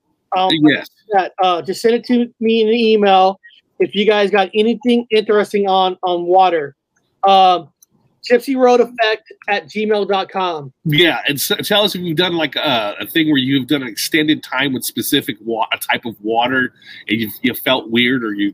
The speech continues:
Speaker 2: you cha-, it's like that. What's that? Uh, Super, Super Size Me. Where the guy just ate a McDonald's every day for a long
Speaker 1: Yes.
Speaker 2: time. But if you just drank that particular water for a long <laughs> time, even
Speaker 1: And
Speaker 2: that was stupid.
Speaker 1: And for you, uh, and for you, Fizzy Pop,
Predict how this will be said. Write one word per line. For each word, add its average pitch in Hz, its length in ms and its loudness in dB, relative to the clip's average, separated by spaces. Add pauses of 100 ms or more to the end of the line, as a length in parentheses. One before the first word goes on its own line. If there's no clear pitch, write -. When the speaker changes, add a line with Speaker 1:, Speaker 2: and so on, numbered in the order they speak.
(120)
Speaker 2:
you 98 120 -10
cha-, - 280 -6 (300)
it's 156 180 0
like 214 160 0
that. 185 140 0
What's 202 160 2
that? 175 160 -2 (100)
Uh, 123 220 2
Super, 185 400 -2
Super 190 320 -4
Size 185 420 -2
Me. 214 260 -2 (540)
Where 156 260 4
the 151 80 2
guy 165 180 -2
just 160 240 -2
ate 170 80 2
a 156 60 -2
McDonald's 147 560 -4
every 156 200 0
day 151 220 0
for 151 120 -6
a 139 40 0
long 147 200 0
Speaker 1:
Yes. 147 100 -4
Speaker 2:
time. 160 160 -2
But 147 180 -2
if - 60 -16
you 180 100 -4
just 175 260 -2
drank 175 340 -2
that 147 260 -4
particular 143 580 -2
water 123 380 -4
for 104 140 -12
a - 20 -8
long 104 80 -6 (180)
<laughs> - 80 -20
time, - 580 -14
even 240 220 -2
Speaker 1:
And 214 260 0 (300)
Speaker 2:
that - 80 -6
was - 100 -10
stupid. - 200 -8 (760)
Speaker 1:
And 220 200 -4
for 240 180 4
you, 294 340 0
uh, 226 440 4 (720)
and 220 200 -4
for 240 140 2
you, 254 220 2
Fizzy 247 440 -2
Pop, 214 360 0